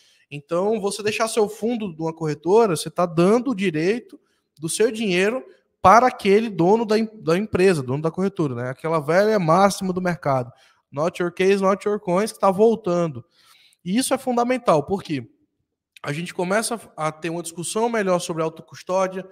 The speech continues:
a gente começa a voltar a falar sobre P dois P, que era uma coisa que pa-, deu uma di-, não, não acabou, porque quem é das antigas continua usando P dois P, assim, apertou o negócio, <laughs> liga pra um P dois P amigo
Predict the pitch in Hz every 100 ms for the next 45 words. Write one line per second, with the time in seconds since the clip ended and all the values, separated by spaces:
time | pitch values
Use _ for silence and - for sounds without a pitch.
0 | _ _ - 147 170 - 165 175 233 233
1 | 196 202 190 208 226 214 202 196 190 185
2 | 190 170 151 - - 180 220 - 156 156
3 | 156 170 165 165 160 - 175 165 131 135
4 | 170 208 185 165 110 - _ _ - _
5 | 220 262 208 247 294 277 285 233 170 180
6 | 269 - - 175 190 180 - - 226 277
7 | 240 226 202 185 202 214 214 226 220 202
8 | 226 220 208 208 208 214 208 - 170 143
9 | - 147 135 127 - - 156 - 185 165
10 | 214 220 190 165 202 208 185 165 - -
11 | - 185 196 220 - 190 190 175 165 -
12 | 170 160 180 202